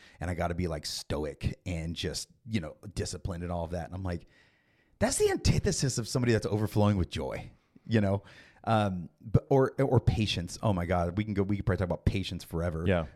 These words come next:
Speaker 1: Right?
Speaker 2: Well, and the evidence of these things, to me, how you could gauge it if you, if you were trying to put a, put a metric on it a little bit, are people drawn to you, right?
Speaker 1: Yeah.
Speaker 2: Uh, uh,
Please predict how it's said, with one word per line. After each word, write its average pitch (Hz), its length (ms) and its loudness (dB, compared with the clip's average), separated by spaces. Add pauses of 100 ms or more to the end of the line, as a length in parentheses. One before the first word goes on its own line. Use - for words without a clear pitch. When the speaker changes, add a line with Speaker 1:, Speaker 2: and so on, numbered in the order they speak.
Speaker 1:
Right? 95 280 0 (360)
Speaker 2:
Well, - 300 0
and 160 100 6
the 147 140 4
evidence 180 340 6
of 104 80 0
these 98 200 2
things, 95 520 0 (640)
to 107 80 -2
me, 113 560 2 (520)
how 131 160 6
you 120 140 6
could 92 240 0
gauge 117 300 2
it 95 80 0
if - 140 -4
you, 95 260 -2
if 92 160 -8
you 98 100 -4
were 87 220 -2 (420)
trying 110 260 0
to 95 60 -4
put 101 200 0
a, 87 100 -2 (100)
put 113 140 0
a - 20 2
metric 104 360 -2
on 87 140 0
it 80 40 -4
a 78 60 -8
little 82 140 -4
bit, 85 280 -4 (560)
are 101 80 -2
people 151 220 2
drawn 127 400 6
to 110 140 -4
you, 55 240 -6 (200)
right? 107 280 4 (240)
Speaker 1:
Yeah. 117 60 -4
Speaker 2:
Uh, - 20 -4 (100)
uh, - 40 -12